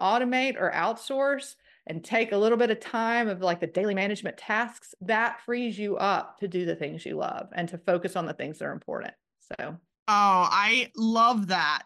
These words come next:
Speaker 2: I have learned so much more about that this year, <laughs> starting my own business, right, over the last eleven months. And it is so important. And I am quick to make the recommendation to take ownership of our time.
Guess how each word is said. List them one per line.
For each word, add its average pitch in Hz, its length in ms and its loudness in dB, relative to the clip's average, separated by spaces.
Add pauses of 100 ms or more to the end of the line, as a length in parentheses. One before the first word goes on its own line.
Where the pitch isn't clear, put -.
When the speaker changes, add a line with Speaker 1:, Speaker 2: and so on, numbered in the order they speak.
Speaker 2:
I 202 300 2
have 208 440 -2
learned 220 460 -2
so 220 200 -6
much 202 220 -4
more 202 180 -2
about 196 300 0
that 208 220 -2
this 202 200 -8
year, 208 360 -2
<laughs> - 40 -8
starting 233 400 0
my 220 220 2
own 233 160 0
business, 233 480 -2
right, 208 240 0
over 196 160 -6
the 190 100 -8
last 190 300 -2
eleven 196 300 -6
months. 240 320 -2 (440)
And 226 120 0
it 220 180 -4
is 220 260 -2
so 208 200 -2
important. 196 720 -6
And 196 160 2
I 208 180 2
am 208 200 2
quick 226 500 -6
to 233 160 -2
make 196 280 0
the 196 80 -6
recommendation 180 1200 -2
to 175 640 -2
take - 340 -4
ownership 202 520 0
of 180 120 -4
our 165 160 2
time. 151 500 -2